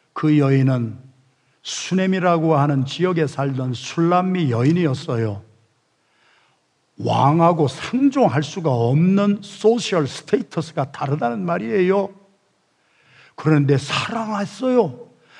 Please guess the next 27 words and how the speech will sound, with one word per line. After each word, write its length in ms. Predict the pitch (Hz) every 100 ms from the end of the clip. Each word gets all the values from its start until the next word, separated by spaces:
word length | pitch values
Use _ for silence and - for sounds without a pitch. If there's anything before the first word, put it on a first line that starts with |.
| -
솔로몬 560 | - - 247 254 247 226
왕이 300 | 196 185 160
거기에 460 | 151 - 170 214 165
필이 500 | - 269 254 - -
팍 240 | 240 -
꽂혀버렸어요. 1000 | 302 - 294 294 285 269 247 185 135 113 - - _ _ _ _ _ _ _ _ _ _ _
그래서 480 | - 156 156 156 139
솔로몬 420 | - 160 156 143
왕이 360 | 139 135 135 135
아가서 520 | - 110 143 190 - 202
팔 320 | - 233 -
장 260 | 180 139
육 160 | 160 165
절, 260 | - 185 -
칠 280 | 262 -
절에 240 | - 156 123
이런 340 | 139 175 190
고백을 380 | 165 160 175 160
합니다. 400 | 170 185 139 - - - _ _ _ _ _ _ _ _ -
"너는 340 | 175 190 180
나를 280 | 170 165 160
도장같이 540 | 143 160 151 143 -
마음에 280 | 143 135 131
품고 640 | 123 127 120 135 131 - _ _ _ _ _ _ _ _
도장같이 580 | - 151 220 220 202 - -
팔에 260 | - 160
두라. 240 | 131 117